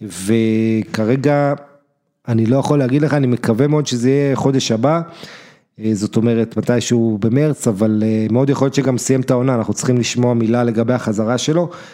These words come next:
כרגע זה לוט בערפל קצת. אה, שים לב לזה, מסי עם שישים פנדלים, אה, שהוא כובש בליגה, זה אחד פחות מקריסטיאנו רונלדו, ולמה אני מזכיר את זה? כי שניהם בדיוק בעטו אותה כמות, שבעים ושתיים בעיטות, אחד,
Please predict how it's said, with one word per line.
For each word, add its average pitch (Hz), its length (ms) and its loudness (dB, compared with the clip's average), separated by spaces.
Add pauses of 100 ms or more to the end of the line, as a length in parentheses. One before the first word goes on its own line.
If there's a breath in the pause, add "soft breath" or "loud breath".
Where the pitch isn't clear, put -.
(140 loud breath)
כרגע 120 220 0
זה 113 160 0
לוט 120 180 -2
בערפל 113 460 0
קצת. 185 360 -2 (600 loud breath)
אה, 131 320 2 (220)
שים 185 200 0
לב 220 100 2
לזה, 175 220 2
מסי 160 320 2
עם 160 80 4
שישים 170 440 0
פנדלים, 160 680 2
אה, 120 160 2
שהוא 117 220 -2
כובש 127 340 0
בליגה, 117 580 2 (440 loud breath)
זה 110 140 0
אחד 127 220 0
פחות 131 280 -2
מקריסטיאנו 131 580 0
רונלדו, 139 480 0 (400 loud breath)
ולמה 135 220 2
אני 139 80 2
מזכיר 143 360 2
את 180 80 -2
זה? 202 100 2
כי - 180 -2
שניהם 160 300 2
בדיוק 160 240 0
בעטו 151 260 0
אותה 151 180 0
כמות, 143 360 0
שבעים 117 280 0
ושתיים 120 320 0
בעיטות, 151 460 0 (440 soft breath)
אחד, 135 160 -2